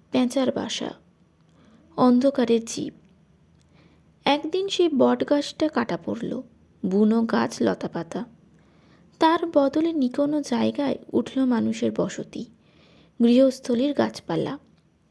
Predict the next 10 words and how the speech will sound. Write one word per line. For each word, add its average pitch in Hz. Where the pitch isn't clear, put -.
ছোট্ট 339
দুই 359
ভাই 302
খেলত 254
নিকোনো 254
উঠোনে, 190
শাকসবজির 233
বাগান, 220
ফুলের 294
গাছ, 247